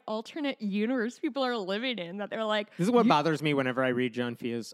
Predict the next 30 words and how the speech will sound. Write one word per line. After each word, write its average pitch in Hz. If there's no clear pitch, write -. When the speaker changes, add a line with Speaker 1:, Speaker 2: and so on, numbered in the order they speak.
Speaker 2:
articles, 170
because, 139
again, 139
I 185
appreciate 160
the 131
criticism 156
he 127
has 120
for 151
the 123
Trump -
wing 147
of 175
the 190
Christian 196
Speaker 1:
Sure. 185
Speaker 2:
world, 247
and 151
he 135
has 120
been 151
critical 170
of 160
that. 190
But 202
at 214
the 208
same 240
time, 165